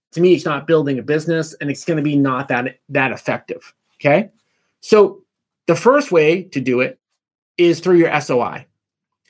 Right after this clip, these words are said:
okay? Most of the deals that agents send me are through their S O I. Most real estate agents do not even have their eyes open for investing opportunities.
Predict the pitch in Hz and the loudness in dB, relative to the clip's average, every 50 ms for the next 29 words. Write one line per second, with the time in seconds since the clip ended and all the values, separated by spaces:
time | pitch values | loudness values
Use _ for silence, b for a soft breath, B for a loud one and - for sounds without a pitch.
0 | _ _ - 143 135 - - - - _ _ _ _ _ _ _ - 147 165 190 | _ _ -2 0 0 0 0 -2 -6 _ _ _ _ _ _ _ 0 2 4 6
1 | 226 262 240 - 254 226 202 233 185 190 190 190 185 180 165 - 151 - - _ | 4 4 2 0 -4 -4 -2 -4 0 0 2 2 2 0 -2 -2 -4 -6 -6 _
2 | _ - 139 143 143 139 160 175 160 - - - _ _ _ _ - - - 254 | _ -4 -4 -4 -2 -2 -4 -6 -6 -8 -12 -18 _ _ _ _ -20 -2 0 2
3 | 285 254 175 139 120 113 135 156 156 - _ _ _ _ _ _ _ _ _ _ | 2 2 2 0 -2 -4 -6 -8 -10 -14 _ _ _ _ _ _ _ _ _ _
4 | _ _ _ - 196 226 - - 208 220 214 208 202 190 180 165 - 156 131 117 | _ _ _ 2 2 2 2 2 2 4 6 6 6 4 2 0 -2 -4 -4 -4
5 | 82 65 - _ _ _ _ _ _ _ _ _ _ _ _ _ - 156 160 180 | -4 -6 -10 _ _ _ _ _ _ _ _ _ _ _ _ _ -4 0 4 6
6 | 196 220 254 277 254 - - - - - - 151 165 190 202 202 208 202 202 - | 6 6 4 2 0 -4 -10 -18 -20 -18 -6 0 4 6 6 6 6 4 2 0
7 | 196 196 196 - - 160 160 147 120 107 - - - - - - _ _ _ _ | -2 -2 -4 -6 -8 -6 -6 -6 -6 -10 -16 -18 -20 -20 -20 -20 _ _ _ _
8 | _ _ _ _ _ _ _ _ - 165 170 165 165 165 175 175 180 180 147 156 | _ _ _ _ _ _ _ _ -4 -2 0 0 0 0 -2 -2 -4 -6 -6 -6
9 | 160 156 160 151 143 135 139 127 - - - 131 151 160 165 165 160 151 - - | -4 -4 -4 -4 -2 -2 -4 -6 -6 -8 -6 -4 -4 -2 0 -2 -2 -4 -8 -4
10 | - 165 165 156 156 156 147 139 139 - 147 139 135 123 135 131 131 - - 139 | -2 -2 -2 -2 -2 -6 -6 -6 -6 -6 -6 -6 -4 -4 -4 -6 -6 -8 -8 -10
11 | 127 120 - 139 131 123 - 120 - - 135 120 113 101 80 85 - - | -10 -10 -8 -8 -8 -8 -8 -12 -12 -10 -10 -10 -10 -12 -14 -16 -18 -20